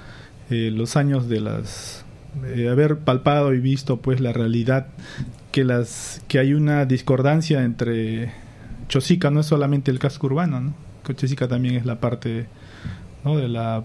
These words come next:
parte baja, como nosotros llamamos, ¿no? Donde están los pueblos que lamentablemente no tienen agua ni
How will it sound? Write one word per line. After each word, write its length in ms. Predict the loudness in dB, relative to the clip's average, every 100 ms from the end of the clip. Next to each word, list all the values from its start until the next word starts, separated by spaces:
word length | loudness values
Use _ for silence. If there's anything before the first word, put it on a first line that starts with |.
| -2
parte 260 | -2 2
baja, 260 | 0 0 -2
como 140 | -2
nosotros 200 | 0 0
llamamos, 360 | 0 0 -2 -2
¿no? 100 | -2
Donde 220 | 0 -2
están 280 | -2 0 0
los 100 | 0
pueblos 460 | 0 2 2 -2 -6 -14 -16 -6
que 320 | 0 2 0
lamentablemente 720 | 0 0 0 2 2 2 2 0
no 140 | 0
tienen 640 | 0 0 0 0 -2 -2 -6 -12 -18 -20 -20 -20 -10 -2
agua 440 | 2 2 2 0 -6 -14 -6 0
ni 560 | 2 2 2 2 0